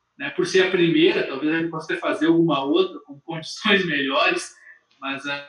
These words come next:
é isso aí, eu acho que é isso que eu, né, gostaria de fazer, esse fechamento. Um grande abraço a todos, né, e, e, e aí passo a palavra pra, pro Matheus e pro Igor aí.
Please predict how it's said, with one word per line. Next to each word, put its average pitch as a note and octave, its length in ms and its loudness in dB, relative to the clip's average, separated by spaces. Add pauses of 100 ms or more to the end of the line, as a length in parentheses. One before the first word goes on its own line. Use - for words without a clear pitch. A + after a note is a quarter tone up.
(140)
é D#3 100 0
isso E3 180 -4
aí, D#3 120 0
eu B2+ 100 -4
acho - 260 -6
que D3 640 0 (100)
é C#3 140 -6
isso C#3+ 220 -10
que D3 80 -10
eu, C3 80 -4 (260)
né, B2+ 160 -8
gostaria B2+ 480 -6
de - 60 -20
fazer, C3 300 -4
esse D#3+ 200 0
fechamento. D3 640 -2
Um C3 40 -16
grande D3 200 -2
abraço - 400 -6
a - 40 -18
todos, - 580 -2 (340)
né, C#3+ 240 -2
e, C3 640 -6
e, A#2+ 100 -14 (300)
e C#3+ 80 -6
aí D3 180 2
passo D3+ 220 -4
a - 80 -4
palavra D3 480 -4
pra, C3+ 380 -6
pro C#3+ 120 -14
Matheus C#3+ 520 -4
e - 120 -20
pro C3+ 160 -6
Igor C3 280 0
aí. B2 180 -6